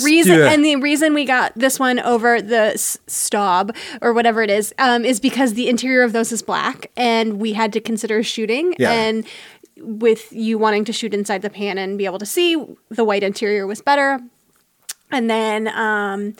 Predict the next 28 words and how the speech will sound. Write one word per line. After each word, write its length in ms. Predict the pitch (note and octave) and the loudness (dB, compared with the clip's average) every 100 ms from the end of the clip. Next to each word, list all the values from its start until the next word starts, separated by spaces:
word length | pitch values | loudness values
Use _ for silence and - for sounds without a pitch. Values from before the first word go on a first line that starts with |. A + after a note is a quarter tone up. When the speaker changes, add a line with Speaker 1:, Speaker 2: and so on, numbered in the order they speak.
| - - - - _ _ _ _ _ _ _ - | -20 -20 -20 -20 _ _ _ _ _ _ _ -2
Speaker 1:
yeah, 360 | D#4+ F#4+ B3+ | 2 4 4
we 140 | B3+ B3+ | 2 2
bought 260 | C#4+ E4+ | 4 6
it. 100 | D#4+ | 4
It 60 | C#4 | 2
was 200 | C#4+ - | 0 2
five 240 | - C#4+ D4 | 4 4 4
hundred 260 | D#4+ D#4 | 2 4
and 120 | C4+ | 2
seventy-five 720 | - C4+ C4 C4+ C#4+ C4+ C4 G#3+ | 4 2 4 2 2 2 2 2
dollars. 480 | G#3+ F#3+ G#3 D#4 D#4 | 0 0 0 2 4
Speaker 2:
Oh, 300 | A3+ E3 B2 | 6 6 4
my 180 | G2+ G#2 _ | -2 -8 _
God. 360 | - F#3+ G#2 C#3+ | -6 -4 -2 0
Speaker 1:
Which 180 | C4 - | 0 2
is 300 | C#4 A3 - _ _ _ _ - | 0 0 -6 _ _ _ _ 2
obscene. 880 | C#4 A3 - - - G#3+ F#3+ G#3+ E4 - - | 2 4 0 -2 0 0 0 0 -2 -2 -4
Speaker 2:
Which 120 | D#3+ | 2
is 100 | F3+ | 4
not 240 | G3 A3+ | 6 6
a 40 | G3+ | 6
thing 200 | F3+ D#3+ | 4 2
I 200 | B2+ C#3 | 4 4
would 220 | C#3 C3 | 6 4
have 180 | A#2 A2 | 2 2
done. 440 | G#2 D#2 F2 A#3 | 0 0 -4 0
Speaker 1:
No. 480 | B3 G#3 - - A#3 - | 0 0 -4 -8 -12 -4
Speaker 2:
Um, 480 | B2 A2+ A2 A2+ | 0 2 2 0